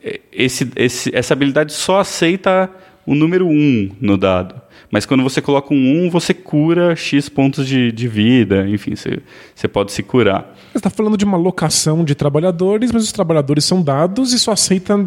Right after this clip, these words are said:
Speaker 2: dados de números específicos.
Speaker 1: Perfeito. Tem um pouco a ver, por exemplo, com o Kingsburg, né? Que é um jogo de tabuleiro que é assim, né? Você,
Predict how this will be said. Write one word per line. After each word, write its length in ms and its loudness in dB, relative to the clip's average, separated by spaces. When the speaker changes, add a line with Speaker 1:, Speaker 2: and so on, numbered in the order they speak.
Speaker 2:
dados 420 0
de 80 2
números 320 2
específicos. 560 -4
Speaker 1:
Perfeito. 560 2
Tem 120 0
um 100 4
pouco 260 0
a 60 4
ver, 180 0
por 140 0
exemplo, 240 0
com 80 -4
o 40 -6
Kingsburg, 680 0
né? 220 2
Que 80 -4
é 40 2
um 80 2
jogo 200 2
de 100 -8
tabuleiro 420 2
que 200 -4
é 80 2
assim, 340 0
né? 140 2
Você, 440 -2